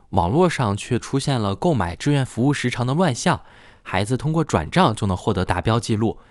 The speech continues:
严重背离了志愿服务的公益初心。这种现象的产生，源于志愿服务在评价体系中的硬性要求与实际参与机会的不足之间的矛盾，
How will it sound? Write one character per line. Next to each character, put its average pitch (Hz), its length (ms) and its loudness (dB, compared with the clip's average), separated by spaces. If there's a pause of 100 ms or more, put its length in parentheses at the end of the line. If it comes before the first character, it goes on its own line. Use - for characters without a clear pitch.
(120)
严 90 260 -2
重 180 180 4
背 120 160 2
离 85 160 -2
了 82 160 0
志 - 160 -2
愿 95 160 2
服 87 240 -4
务 92 80 -2
的 82 160 -2
公 101 240 -2
益 92 80 0
初 - 160 -4
心。 107 320 -2 (640)
这 240 120 8
种 120 160 4
现 123 160 0
象 117 200 0
的 101 80 2
产 82 260 -2
生， 113 380 2 (220)
源 104 180 4
于 104 160 4
志 131 160 0
愿 113 180 6
服 104 320 2
务 107 80 4
在 101 160 2
评 92 240 0
价 104 160 0
体 - 160 -6
系 98 160 -2
中 110 180 0
的 107 140 2
硬 156 240 6
性 101 220 2
要 101 180 6
求 87 380 0 (240)
与 101 160 4
实 101 260 0
际 117 160 2
参 120 240 0
与 113 80 0
机 113 140 -2
会 117 180 0
的 104 80 2
不 - 240 2
足 - 260 -2
之 127 160 0
间 127 180 2
的 131 80 4
矛 87 220 2
盾， 139 240 6